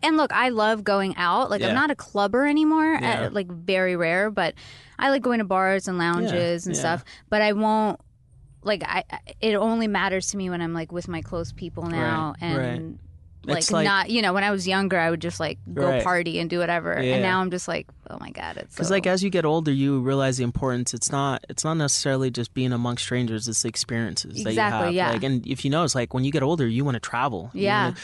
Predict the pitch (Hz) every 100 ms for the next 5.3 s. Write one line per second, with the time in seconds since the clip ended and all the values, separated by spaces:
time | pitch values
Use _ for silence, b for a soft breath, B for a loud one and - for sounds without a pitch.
0 | B - 131 135 147 123 - 117 117 202
1 | 202 123 123 120 120 117 - 120 117 110
2 | 147 175 156 - 127 180 170 120 156 165
3 | 165 123 110 101 b b b - - 214
4 | - 175 196 - 180 135 107 117 98 -
5 | 113 117